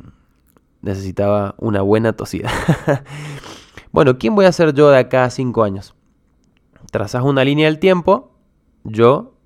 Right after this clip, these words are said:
Matías, hoy, junio, y en cinco años, junio del dos mil veinticuatro sería. Si seguís haciendo lo que hoy estás haciendo,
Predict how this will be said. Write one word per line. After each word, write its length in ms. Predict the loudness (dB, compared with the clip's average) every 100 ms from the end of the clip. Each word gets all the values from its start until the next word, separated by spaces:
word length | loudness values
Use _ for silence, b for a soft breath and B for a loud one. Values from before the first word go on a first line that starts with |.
| _
Matías, 640 | -12 0 4 4 2 -8 _ _
hoy, 400 | 2 4 2 -2 _ _
junio, 520 | -20 -2 0 2 -2 -10 b b b b b
y 100 | -4
en 100 | -4
cinco 380 | -2 -4 0 2
años, 380 | 2 -2 -10 -18 _ _ _ _ _ _ _
junio 380 | _ -4 0 2
del 100 | 0
dos 100 | 0
mil 160 | -2 -2
veinticuatro 540 | -2 -2 -2 -4 -4
sería. 300 | -8 -8 -10 _ _ _ b b b b b b b b _ _ _
Si 240 | -10 -6
seguís 340 | -2 0 0 0
haciendo 640 | 0 0 2 2 0 -2 _ _ _ _
lo 240 | 4 4
que 80 | 4
hoy 140 | 2 0
estás 300 | 0 -2 -2
haciendo, 580 | -2 -2 0 -2 -6